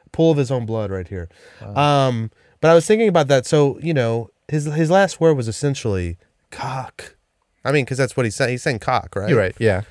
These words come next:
Speaker 1: And that reminded me, we had a little discussion la-, was it last night where we were talking about cock?
Speaker 2: There's several times we talk about
Speaker 1: <laughs>
Speaker 2: cock.
Speaker 1: Such a weird thing to say. Was it last night that we
Speaker 2: We
Speaker 1: were
Speaker 2: were
Speaker 1: talking
Speaker 2: talking
Speaker 1: about
Speaker 2: about
Speaker 1: cock?
Speaker 2: cock, or was it this morning?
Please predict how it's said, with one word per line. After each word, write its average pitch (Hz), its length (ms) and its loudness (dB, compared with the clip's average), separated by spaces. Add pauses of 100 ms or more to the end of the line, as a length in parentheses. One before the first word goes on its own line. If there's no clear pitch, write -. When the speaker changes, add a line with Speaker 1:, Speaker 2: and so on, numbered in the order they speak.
(120)
Speaker 1:
And 147 120 4
that 180 100 4
reminded 170 320 4
me, 147 80 0
we 151 120 2
had 175 80 6
a 156 40 6
little 123 200 4
discussion 113 460 -2
la-, 101 140 0
was 127 200 -4
it 175 40 -2
last 180 260 0
night 202 200 -2
where 202 40 -8
we 185 80 -6
were 175 80 -4
talking 180 200 -4
about 190 160 -6
cock? 208 380 -6 (1040)
Speaker 2:
There's 156 480 2 (100)
several 170 320 4
times 139 420 2
we 117 60 0
talk 110 300 -2
about 92 300 -8
Speaker 1:
<laughs> - 0 -
Speaker 2:
cock. 98 320 -2
Speaker 1:
Such 247 180 -8
a 170 80 -4
weird 147 260 -10
thing 135 160 -12
to 127 80 -16
say. 120 240 -14 (340)
Was 165 140 -8
it 220 60 -2
last 214 260 2
night 277 140 4
that 262 80 2
we 254 40 0
Speaker 2:
We 247 60 0
Speaker 1:
were 254 40 4
Speaker 2:
were 240 40 2
Speaker 1:
talking 254 280 4
Speaker 2:
talking - 20 4
Speaker 1:
about 254 180 4
Speaker 2:
about 254 300 2
Speaker 1:
cock? - 120 -12
Speaker 2:
cock, - 80 -10
or 196 80 -4
was 202 140 -2
it 202 220 -4
this 185 220 -8
morning? 202 580 -6